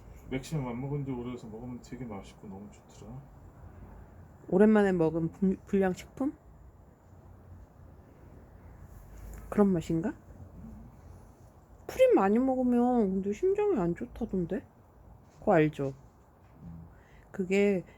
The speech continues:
Speaker 2: 식물성 유지여갖고 심장 혈관에 안 좋대. 몰랐죠? 알았나?
Speaker 1: 차이는 없어.
Speaker 2: <laughs> 왜 차이가 없어? 안 먹으면은 더 좋은 거 아니에요?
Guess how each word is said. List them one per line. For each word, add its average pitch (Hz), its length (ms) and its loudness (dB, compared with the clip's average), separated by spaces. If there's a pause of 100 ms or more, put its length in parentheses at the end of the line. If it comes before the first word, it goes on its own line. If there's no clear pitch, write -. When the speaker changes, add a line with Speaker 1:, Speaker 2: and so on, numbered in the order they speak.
Speaker 2:
식물성 427 680 6
유지여갖고 175 760 2
심장 285 460 0
혈관에 330 420 0
안 147 140 0
좋대. 180 520 -4 (1600)
몰랐죠? 180 560 4 (1080)
알았나? 170 520 4 (2500)
Speaker 1:
차이는 147 440 -8
없어. - 300 -14 (1000)
Speaker 2:
<laughs> - 880 4
왜 277 140 4
차이가 392 320 10
없어? 277 220 8
안 202 200 10
먹으면은 285 500 2
더 247 120 2
좋은 220 240 2
거 214 80 0
아니에요? 151 360 0